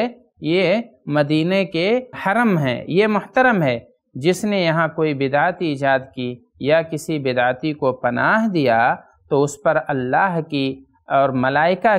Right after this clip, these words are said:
کی اور سارے لوگوں کی لعنت ہو۔ روز قیامت اس کی کوئی بھی فرض اور نفل عبادت قبول نہ ہوگی۔ حرم مدینہ کے حدود کی تحدید پورب اور پچھم سے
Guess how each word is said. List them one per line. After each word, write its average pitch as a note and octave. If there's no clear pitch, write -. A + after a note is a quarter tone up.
کی C#3
اور D#3+
سارے B3
لوگوں A3+
کی G#3+
لعنت E3+
ہو۔ C#3
روز F3
قیامت F3+
اس D#3
کی D#3
کوئی F3
بھی D#3
فرض D#3
اور C#3+
نفل C#3
عبادت C3+
قبول C3
نہ C#3
ہوگی۔ D3+
حرم A#3
مدینہ B3+
کے A#3+
حدود F#3+
کی G3+
تحدید F#3
پورب F#3+
اور F#3
پچھم F3
سے D3+